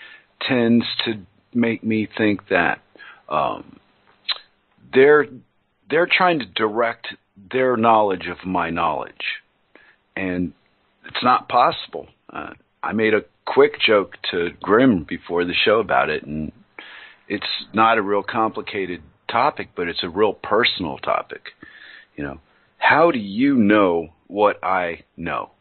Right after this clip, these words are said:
or don't know? Well, here we go. You know, it's stories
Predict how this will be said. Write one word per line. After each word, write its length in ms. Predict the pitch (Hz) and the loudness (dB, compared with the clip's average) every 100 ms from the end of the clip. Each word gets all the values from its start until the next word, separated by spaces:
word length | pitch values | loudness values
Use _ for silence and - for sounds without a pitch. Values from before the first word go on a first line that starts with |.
| - | -12
or 160 | 90 | -10
don't 360 | 82 85 78 - | -4 -4 -4 -8
know? 220 | 65 - - - - - | -8 -8 -12 -20 -20 -4
Well, 200 | 113 110 117 | 4 4 6
here 160 | 123 | 4
we 120 | 117 | 2
go. 280 | 123 - - - _ | 0 0 -2 -10 _
You 100 | - | -4
know, 160 | 95 101 | -2 0
it's 200 | - 101 - - | -2 -6 -6 -2
stories 420 | 107 104 101 98 | 4 6 6 4